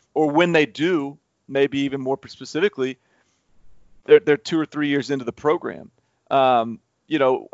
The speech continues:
it's great for us to hit on a five-star who is a two hundred sixty pounder coming out of high school. And, uh,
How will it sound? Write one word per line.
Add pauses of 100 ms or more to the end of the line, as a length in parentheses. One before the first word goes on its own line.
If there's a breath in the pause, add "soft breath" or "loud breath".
(1120)
it's
great
for
us
to
hit
on
a
five-star (180)
who
is
a
two
hundred
sixty
pounder
coming
out
of
high
school. (960)
And,
uh,